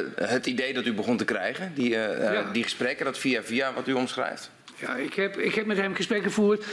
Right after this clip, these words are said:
Speaker 2: want op een gegeven moment, dat wist ik wel, hij, hij wilde het bestuurlijk gesprek, et cetera. Daar hebben we een gesprek over gevoerd, eh, met de minister. Eh, toen heeft hij tegen mij gezegd, eh,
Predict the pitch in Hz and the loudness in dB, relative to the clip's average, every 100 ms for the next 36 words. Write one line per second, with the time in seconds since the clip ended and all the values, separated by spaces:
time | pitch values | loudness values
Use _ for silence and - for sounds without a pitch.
0 | - 226 240 233 - 220 214 214 - - | -2 0 2 2 2 0 0 -2 -4 -10
1 | - - - - - 123 117 - - 185 | -12 -14 -14 -6 -4 -4 -2 0 2 4
2 | 226 226 214 190 180 160 165 165 156 165 | 4 6 4 2 0 2 0 0 0 2
3 | 175 165 185 180 160 170 214 185 180 175 | 2 4 2 2 0 2 4 4 2 -2
4 | - 226 190 185 208 185 185 190 - - | 0 0 0 0 0 0 0 -2 -6 -12
5 | - - - 196 180 175 151 131 160 - | -12 -12 -4 -2 0 0 -2 -2 -2 0
6 | 247 214 214 175 196 165 196 202 208 - | 0 4 2 4 2 6 6 6 2 -4
7 | 208 175 156 151 147 135 147 170 190 175 | -4 -4 -2 -2 -4 -4 0 0 0 -2
8 | 131 156 214 - 202 190 - - - - | 0 2 2 2 2 0 -4 -20 -20 -20
9 | - - - 160 156 151 151 - 214 190 | -20 -10 -2 -2 -2 -2 -4 0 2 4
10 | 175 180 190 160 170 160 151 175 143 - | 2 0 2 2 0 0 0 0 0 -2
11 | 151 | -2